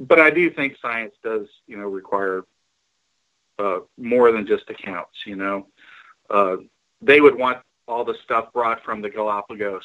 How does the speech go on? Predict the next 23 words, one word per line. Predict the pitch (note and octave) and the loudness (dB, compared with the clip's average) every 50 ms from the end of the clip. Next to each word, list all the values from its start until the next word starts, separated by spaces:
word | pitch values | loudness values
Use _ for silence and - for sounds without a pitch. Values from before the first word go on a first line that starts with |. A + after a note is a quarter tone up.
| - _ - | -18 _ -20
to | G#2 | -16
study, | - - B2 A#2 A2+ G#2 G2 | -6 -2 2 2 2 2 0
you | F#2 G2 G#2+ | -2 -6 -8
know, | G#2 G#2 G#2 G#2+ G#2+ | -8 -6 -6 -6 -6
not | G#2+ G#2 G#2 - | -6 -8 -8 -8
just | - G#2+ G2+ - | -8 -8 -8 -6
take | - A#2 A2 G#2 - _ _ _ _ _ _ _ _ _ _ - | -2 0 0 0 -2 _ _ _ _ _ _ _ _ _ _ -10
somebody's | B2 A#2 A#2 A2 G2+ G2 G2+ | -6 -4 -4 -4 -4 -4 0
word | G2+ A2+ A#2+ A#2 A2+ G#2+ | 2 4 6 6 6 4
on, | G#2+ G#2+ G#2+ G#2+ A2+ | 4 2 -2 -4 -4
"Oh, | B2+ D3+ D3+ C#3 | 0 2 4 6
this | C#3 C#3 C#3 C3+ | 6 6 4 2
island | B2 B2 B2 B2 A#2+ A2+ | 0 0 0 -2 -4 -6
exists," | A2 A2 A2 G#2 G#2+ G#2 G2+ - - - | -8 -10 -6 -4 -2 -2 -2 -4 -8 -14
you | G#2+ | -10
know, | G#2 G#2+ G#2 G#2+ G#2 | -8 -8 -6 -6 -6
and | G#2 G#2+ | -6 -4
all | A2 A2 | -2 -2
this | A2+ A2 - - | -2 -2 -4 -8
weird | A#2+ A2+ G#2 G2+ | -6 -6 -6 -6
stuff's | - - G#2 F#2+ - _ | -6 -6 -6 -6 -6 _
there. | - A2 G2 F#2 F2 - _ - - - - - - - - _ _ _ - | -4 -4 -4 -4 -4 -8 _ -18 -14 -14 -12 -12 -14 -16 -20 _ _ _ -6
Uh, | A#2 G#2+ G#2 G2 G2 F#2+ | -2 -2 -2 -2 -2 -6